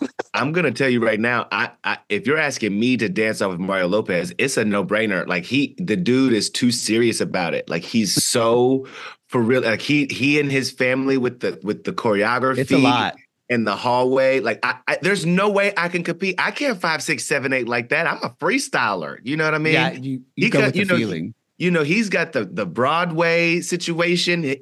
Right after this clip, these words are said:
Speaker 2: Uh, um, uh, his wife is, like, an incredible performer. Ain't no way. I'm not, I'm, I,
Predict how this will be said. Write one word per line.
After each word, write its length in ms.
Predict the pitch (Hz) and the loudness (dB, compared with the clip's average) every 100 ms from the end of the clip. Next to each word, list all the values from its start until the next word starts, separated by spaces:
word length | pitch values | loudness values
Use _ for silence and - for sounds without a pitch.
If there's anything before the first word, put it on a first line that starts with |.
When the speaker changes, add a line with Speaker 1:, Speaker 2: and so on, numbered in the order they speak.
| 113 | -2
Speaker 2:
Uh, 180 | 113 - | -4 -2
um, 380 | 107 101 95 90 | -2 0 -2 -4
uh, 240 | 90 90 - | -4 -4 -2
his 260 | 113 95 | -4 -4
wife 520 | 95 117 139 160 165 - - - - | -2 0 0 -2 -4 -16 -18 -16 -6
is, 320 | 120 120 101 98 | 0 2 0 -2
like, 400 | 110 104 87 - 107 | -2 -2 -4 -8 -4
an 240 | 104 101 | -2 -2
incredible 920 | 120 107 - - 139 147 160 151 156 160 | -2 -2 -6 -2 0 0 0 2 0 0
performer. 760 | 143 113 - 143 151 151 151 185 | -2 -4 -2 -2 0 -2 -2 0
Ain't 200 | 247 294 | 0 0
no 120 | 330 | -2
way. 240 | - 170 | 0 0
I'm 200 | 180 208 | 0 -2
not, 120 | 320 214 | -4 -4
I'm, 240 | 196 247 - | -4 -6 -6
I, 200 | 143 180 | -4 -4